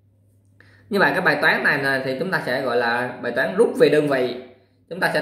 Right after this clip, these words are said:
tính coi thử, à, trong một giờ này thì ô tô đi được bao nhiêu km, được không? Rồi ta nhân cho tám giờ. Một giờ thì ô tô đi được bao nhiêu km? Km thì ta lấy hai trăm hai mươi lăm này, ta chia cho, cho năm này, bằng.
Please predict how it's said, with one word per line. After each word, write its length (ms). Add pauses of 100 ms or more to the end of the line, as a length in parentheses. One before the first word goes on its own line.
tính 240
coi 160
thử, 400 (400)
à, 240
trong 420
một 240
giờ 160
này 220
thì 60
ô 220
tô 160
đi 120
được 200
bao 140
nhiêu 280 (200)
km, 260 (340)
được 120
không? 260 (100)
Rồi 160
ta 60
nhân 240
cho 400 (200)
tám 220
giờ. 320 (1080)
Một 280
giờ 200
thì 60
ô 200
tô 120
đi 120
được 140
bao 100
nhiêu 140
km? 220 (380)
Km 260 (140)
thì 80
ta 100
lấy 160
hai 360
trăm 140
hai 180
mươi 160
lăm 280
này, 80 (680)
ta 100
chia 280
cho, 400 (360)
cho 60
năm 300
này, 100 (800)
bằng. 400